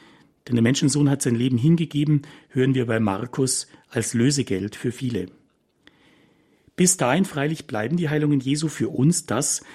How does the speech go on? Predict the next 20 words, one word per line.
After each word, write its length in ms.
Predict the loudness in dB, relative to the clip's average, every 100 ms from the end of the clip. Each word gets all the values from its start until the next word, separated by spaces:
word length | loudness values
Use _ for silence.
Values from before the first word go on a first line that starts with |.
| -10
was 180 | -4 -2
sie 80 | 0
auch 100 | -2
damals 440 | 0 0 0 -2
waren, 480 | -4 -2 2 2 2 -8 -20 _ _
Vorzeichen 680 | 0 0 0 -8 -8 -6 -6
des 140 | -6
ewigen 340 | -6 -2 -2 -2
Heils. 500 | -6 -10 -8 -8 -8 _ _ _ _ _ -20 -20 -20 -20 -20 -20 -20 _ _
Besonders 420 | 0 4 4 2 0
eindringlich 680 | 0 2 4 2 2 0
begegnen 500 | -6 -4 -4 0 0
wir 160 | 2 0
ihnen 280 | 2 2 2
etwa 320 | 0 -2 2
in 120 | 2
Lourdes, 420 | 4 2 -2 -10 -16 -16
wo 240 | -10 -4 -4
sie 220 | 0 2
ja 260 | 2 0